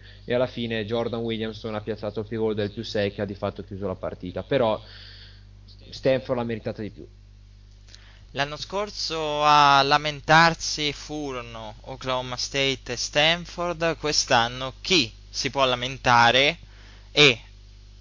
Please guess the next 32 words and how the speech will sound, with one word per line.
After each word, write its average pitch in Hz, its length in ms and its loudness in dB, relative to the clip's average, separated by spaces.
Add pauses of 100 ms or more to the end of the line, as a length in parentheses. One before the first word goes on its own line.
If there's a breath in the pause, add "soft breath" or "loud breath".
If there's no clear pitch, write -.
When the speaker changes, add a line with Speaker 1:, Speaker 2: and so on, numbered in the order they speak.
(220)
Speaker 2:
qui 147 220 -4
anticipo 127 640 -4
un 113 140 -14
po' 123 220 -4 (320)
quello 123 260 -6 (160)
di 120 120 -14
cui 131 100 -12
andremo 123 240 -6
a 117 60 -4
parlare 123 320 2
nella 113 220 -8
prossima 113 840 -10
puntata, 139 720 4 (320 loud breath)
perché 117 420 2 (360)
Oregon 123 600 0
e 127 200 -2
Kansas 127 380 -4
State 104 360 -8
è 113 40 -10
stata 123 320 0
la 113 100 2
partita 110 640 -6 (100)
che, 127 260 0 (220)
come 120 360 -10
l'anno 110 260 -10
scorso 113 680 -14
Oklahoma 117 440 -10
State, 123 320 -2
Stanford, 113 720 -6
mette 135 340 -4
in 131 80 -6
crisi 113 420 -8